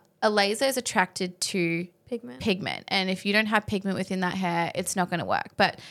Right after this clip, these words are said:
Speaker 1: yeah, with, um, blonde hair, red hair, even light brown, mousy hair,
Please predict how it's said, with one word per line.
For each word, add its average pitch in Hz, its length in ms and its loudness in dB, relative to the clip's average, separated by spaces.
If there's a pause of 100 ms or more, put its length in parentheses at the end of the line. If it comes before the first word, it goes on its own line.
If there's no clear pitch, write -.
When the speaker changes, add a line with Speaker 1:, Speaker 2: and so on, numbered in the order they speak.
(220)
Speaker 1:
yeah, 196 280 2
with, 208 500 2
um, 180 340 6
blonde 185 340 4
hair, 180 260 4
red 175 220 2
hair, 175 440 4
even 214 240 -2
light 196 280 4
brown, 175 280 2
mousy 175 320 -2
hair, 196 320 2